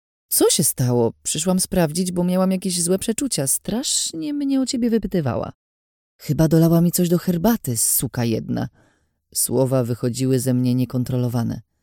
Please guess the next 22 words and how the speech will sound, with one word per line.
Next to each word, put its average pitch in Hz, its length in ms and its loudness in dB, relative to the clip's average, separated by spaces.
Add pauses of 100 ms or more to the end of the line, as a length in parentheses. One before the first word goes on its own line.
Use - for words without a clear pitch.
(420)
Ines 143 420 2
złapała 139 500 2
mnie 127 180 2
za 131 120 2
ramiona 135 500 2
i 175 120 -2
odwróciła 143 560 0
w - 80 -6
swoją 123 320 0
stronę, 113 440 0
przyglądając 117 760 -2
mi 117 100 0
się 117 140 -2
uważnie. 113 540 -6 (720)
Jest - 520 -4
tak 160 400 -4
blisko, 262 540 -2
że 233 180 -2
mogłabym 180 760 -2
policzyć 247 580 -4
jej 240 220 0
piegi. 269 600 -2